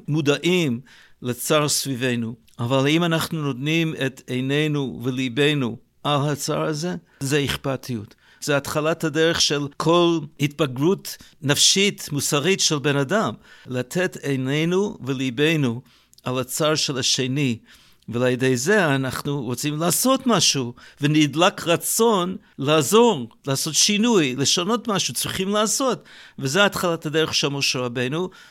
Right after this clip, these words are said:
ואחר כך, אה, זה מלווה אותנו עד הר סיני, שאנחנו מקבלים עשרה יסודות, עשרה אורות, עשרה מפתחות,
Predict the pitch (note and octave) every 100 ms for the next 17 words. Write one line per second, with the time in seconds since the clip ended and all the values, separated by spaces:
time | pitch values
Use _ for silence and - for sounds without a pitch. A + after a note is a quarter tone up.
0 | _ B2 C#3+ C3 A3 B3+ B3+ G3 G3+ -
1 | - D#3 D3 - C3+ D#3 C3+ D3 C3 F#3
2 | G#3+ D#3+ D#3 C#3+ C#3 D3 C#3 - D#3+ E3
3 | C#3+ B2 A#2+ - _ D#3 D3 - D3 C3
4 | B2 B2 D#3 D3 _ - - C#3 C#3+ C#3
5 | D3+ D3+ C#3 C#3+ C#3+ C3+ C#3+ F#3 F#3+ F3+
6 | - C3+ - D3+ E3+ F#3 E3 - D#3 C3+
7 | E3 E3+ B2 - - - C3+ - D#3 D#3+
8 | F3 - C#3+ D3+ D#3+ D#3 D#3 - - C3
9 | - D3 E3 D#3 - E3 D3+ - E3 D3
10 | D3 -